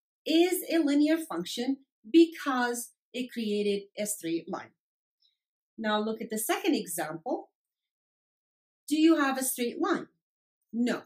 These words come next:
the line curves, so this graph represents a nonlinear function. Now, from a table,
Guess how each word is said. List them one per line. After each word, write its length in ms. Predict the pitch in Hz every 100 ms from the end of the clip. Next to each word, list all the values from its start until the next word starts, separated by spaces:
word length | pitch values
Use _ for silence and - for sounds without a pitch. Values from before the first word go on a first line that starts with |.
| _ _ _ 240
the 80 |
line 380 | 240 185 165 190 -
curves, 460 | 349 381 403 - - _
so 380 | - 349 339 -
this 260 | 320 -
graph 380 | - 240 233 233 -
represents 680 | 220 - 220 185 208 208 -
a 240 | 208 202
nonlinear 920 | 180 196 220 220 202 196 202 190 190 - _ _
function. 460 | - - - - _ _ _
Now, 260 | 233 233 233
from 220 | 226 196
a 80 | 185
table, 640 | - 381 480 226 196 220